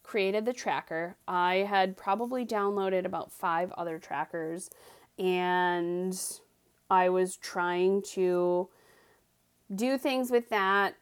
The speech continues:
and it just was not working. I did not like it, and I wanted something different. So I created something different. I created something that was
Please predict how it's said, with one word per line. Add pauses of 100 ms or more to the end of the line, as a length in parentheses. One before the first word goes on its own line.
and
it
just
was
not
working. (340)
I
did
not
like
it, (560)
and (280)
I
wanted
something
different. (480)
So (540)
I
created
something
different.
I
created
something
that
was